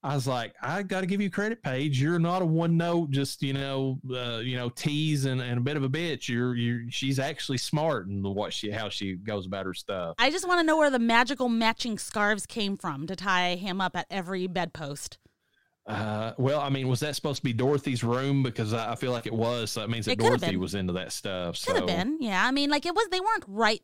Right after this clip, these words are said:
Speaker 2: there necessarily. It's just, so you just so happened to see her using them.
Speaker 1: One
Speaker 2: Uh,
Speaker 1: other one other best side character that we've not,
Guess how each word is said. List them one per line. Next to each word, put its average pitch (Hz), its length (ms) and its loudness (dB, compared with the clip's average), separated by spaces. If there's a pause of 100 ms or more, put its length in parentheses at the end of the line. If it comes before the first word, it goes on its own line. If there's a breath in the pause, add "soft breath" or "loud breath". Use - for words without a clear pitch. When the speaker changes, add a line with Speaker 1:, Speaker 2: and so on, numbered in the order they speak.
(120)
Speaker 2:
there 180 420 -2
necessarily. 233 680 -2
It's 254 120 -4
just, - 300 -6 (200)
so - 200 -10
you 220 120 -2
just 220 220 -4
so 190 120 0
happened 196 300 -2
to 175 60 -10
see 196 120 -8
her 175 100 -8
using 170 580 -8
them. 143 320 -8 (600 loud breath)
Speaker 1:
One 180 220 6
Speaker 2:
Uh, - 0 -
Speaker 1:
other 160 400 2 (400)
one 143 220 2
other 160 140 2
best 139 220 0
side 139 240 -2
character 113 380 -2
that 107 100 2
we've 113 140 2
not, 120 260 0